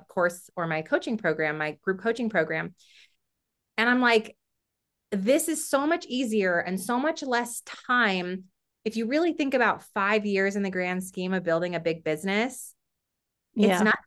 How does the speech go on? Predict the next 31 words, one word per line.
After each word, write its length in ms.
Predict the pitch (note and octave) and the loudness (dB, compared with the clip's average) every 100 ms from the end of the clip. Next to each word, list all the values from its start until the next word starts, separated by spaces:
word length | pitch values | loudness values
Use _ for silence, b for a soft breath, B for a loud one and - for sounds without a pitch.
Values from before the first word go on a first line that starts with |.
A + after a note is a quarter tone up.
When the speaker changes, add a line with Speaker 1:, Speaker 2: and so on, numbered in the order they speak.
| _ _ _ _ | _ _ _ _
Speaker 1:
it's 160 | B3 C4 | 0 2
Speaker 2:
That's 180 | - C4+ | 4 4
Speaker 1:
absolutely 320 | B3+ - B3 _ _ | 4 -4 -8 _ _
nothing. 280 | A3+ C4 D4 | -2 6 6
Speaker 2:
it's 140 | E3+ E3+ | 6 2
Speaker 1:
And 80 | G3 | 6
Speaker 2:
so 200 | C4+ D#4+ | 8 8
fast 520 | - G3 C#4 B3+ C4 | 8 8 8 4 0
if 100 | A3 | 2
you're 100 | A3 | 4
looking 360 | G#3 A#3 C4+ G#3+ | 4 2 2 2
at 140 | F3+ | 4
that 200 | G3+ - | 4 4
big 200 | G3+ G#3 | 0 -4
perspective. 680 | - F#3+ - G3+ A3 - F#3 | -4 -4 0 -2 0 0 0
It 120 | G#3 | 0
feels 340 | - B3 E4 | 4 6 6
slow 240 | - G#3+ A3+ | 4 4 6
in 80 | G#3 | 6
the 80 | |
moment, 380 | F#3+ F3 G#3 C3 | 4 4 2 0
but 160 | D#3 - | -2 2
five 220 | G3 B3 | 4 4
years, 200 | E4+ - | 4 2
you're 80 | G#3 | 0
right, 120 | F#3 | -2
is 120 | G3 | -2
nothing. 380 | G3+ A3+ - - | -2 -2 -2 -2
That's 220 | F#3 G#3+ | -2 -2
so 260 | - A#3 C4+ | 0 2 2
cool. 420 | - G#3+ F3+ G3 | 0 2 4 2